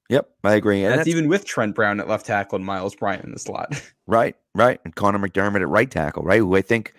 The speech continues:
Speaker 1: I think
Speaker 2: Yeah.
Speaker 1: to me, he, he, Connor McDermott has earned a spot on this team as the swing. I don't know if I want him starting next year, but he's certainly earned, earned a spot as a swing tackle.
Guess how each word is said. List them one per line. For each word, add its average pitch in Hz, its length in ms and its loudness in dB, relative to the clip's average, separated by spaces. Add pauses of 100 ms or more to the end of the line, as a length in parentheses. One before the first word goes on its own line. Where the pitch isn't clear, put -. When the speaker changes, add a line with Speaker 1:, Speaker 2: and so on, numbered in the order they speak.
(400)
Speaker 1:
I 123 120 4
think 147 160 -4
Speaker 2:
Yeah. - 80 -8
Speaker 1:
to 104 80 2
me, 101 560 -2 (320)
he, 71 100 -6 (160)
he, 104 80 -4
Connor 127 340 0
McDermott 110 260 2
has 85 100 -4 (100)
earned 107 240 2
a 104 60 0
spot 90 260 2
on 90 120 0
this 85 140 -6
team 85 320 -6
as 80 200 -6
the 78 100 -8
swing. - 300 -8
I 92 80 -4
don't 101 80 0
know 90 60 0
if 90 80 -2
I 90 40 2
want 85 200 0
him 80 40 -10
starting 87 400 0
next 110 240 -4
year, 123 240 2 (400)
but - 100 0
he's 92 140 -2
certainly 110 380 2
earned, 92 340 2
earned 98 160 0
a 82 40 -8
spot 85 260 2
as 80 80 -6
a 82 80 -12
swing 90 240 -4
tackle. 85 420 0